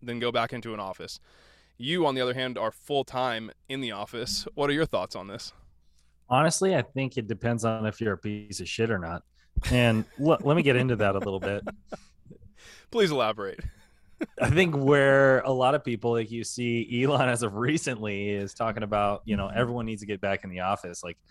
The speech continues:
Speaker 2: "I'm not gonna have anybody, like, if you wanna work remotely, then work somewhere else." And obviously he can do that. You know, he has the ability to do, do that. He has, the hard part is he also has,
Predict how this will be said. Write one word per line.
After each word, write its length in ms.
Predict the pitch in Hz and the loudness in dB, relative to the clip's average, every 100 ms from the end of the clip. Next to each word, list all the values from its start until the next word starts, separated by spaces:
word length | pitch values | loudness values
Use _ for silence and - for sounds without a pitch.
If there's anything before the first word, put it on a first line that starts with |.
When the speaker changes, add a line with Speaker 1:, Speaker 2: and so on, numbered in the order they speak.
| _ _ _ - | _ _ _ -10
Speaker 2:
"I'm 280 | 82 92 95 | -2 0 2
not 180 | 98 92 | 2 2
gonna 160 | 98 | 0
have 240 | 92 92 90 | 2 0 0
anybody, 720 | 90 87 92 90 87 85 80 - | -2 0 0 0 0 -2 -6 -8
like, 160 | 90 | -6
if 120 | 90 | -6
you 160 | 98 110 | -4 -4
wanna 760 | 110 113 107 104 101 101 101 - | -2 0 0 0 0 -2 -4 -4
work 240 | 110 110 117 | -2 -2 0
remotely, 440 | 104 120 175 196 - | 0 0 -2 -4 -6
then 160 | 120 | -2
work 140 | 117 - | -2 0
somewhere 280 | 113 107 | 0 2
else." 240 | 107 - - | 0 0 -2
And 100 | 135 | 2
obviously 360 | 143 139 - - - - - | 4 2 -2 -12 -18 -16 -6
he 160 | 156 | -4
can 180 | 151 120 | -2 -2
do 220 | 101 131 | 0 0
that. 260 | 87 85 - - 104 104 | -2 -6 -10 -14 -14 -10
You 160 | 104 | -8
know, 140 | 87 92 | -6 -4
he 160 | 104 | 0
has 180 | 104 104 | 2 2
the 80 | 101 | 0
ability 460 | 92 98 95 92 90 | 0 0 0 -2 -4
to 0 | |
do, 280 | 95 95 95 _ _ _ _ _ | -6 -6 -14 _ _ _ _ _
do 80 | 92 | -4
that. 220 | 92 98 | 0 -2
He 80 | 104 | -2
has, 100 | 95 - _ _ _ | -6 -8 _ _ _
the 60 | 101 | 2
hard 200 | 135 165 | 4 6
part 160 | 107 101 | 4 2
is 280 | 98 - - - | -2 -10 -18 -6
he 200 | 117 117 | -2 -2
also 440 | - 120 117 117 | 0 0 2 0
has, 500 | 110 104 101 - - | 2 0 -2 -8 -16